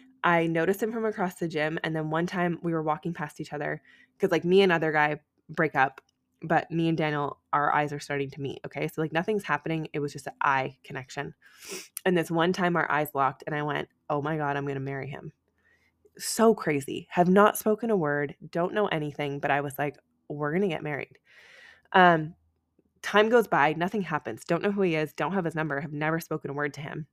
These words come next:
Months go by, and my friend was like, "You're so annoying that you keep talking about this guy that you're gonna marry, and you've never even talked to him. Like, you have to talk to him." And I was like, "Eh, whatever."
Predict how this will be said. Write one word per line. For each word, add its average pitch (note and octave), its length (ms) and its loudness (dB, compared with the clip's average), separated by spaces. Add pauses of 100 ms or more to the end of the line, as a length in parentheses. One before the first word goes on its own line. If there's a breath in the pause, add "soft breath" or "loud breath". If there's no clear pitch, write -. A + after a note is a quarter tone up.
(160)
Months F3+ 260 2
go G3 100 0
by, D3+ 260 0 (1040)
and F3 400 4 (480 soft breath)
my E3+ 160 2
friend F3+ 280 4
was E3+ 120 0
like, E3 140 -2
"You're E3 180 4
so D#3 280 -2
annoying D3+ 380 -2
that G3 140 -2
you E3+ 100 -2
keep E3 180 -6
talking D#3+ 300 -8
about D3+ 100 -6
this D3+ 140 -8
guy C#3+ 180 -6
that D3+ 120 -4
you're E3+ 80 -4
gonna F3+ 140 -2
marry, F#3+ 300 0
and E3 140 -2
you've D#3 140 0
never D#3 260 -2
even D3+ 160 -4
talked C#3 260 -8
to - 60 -14
him. - 160 -14
Like, E3 120 -8
you F3 80 0
have E3 220 2
to - 60 -18
talk - 240 -6
to - 80 -10
him." - 60 -4 (100)
And E3 80 -6
I F#3+ 40 -4
was G#3+ 100 -4
like, D4 180 -4
"Eh, D4 360 0
whatever." F#3+ 340 -4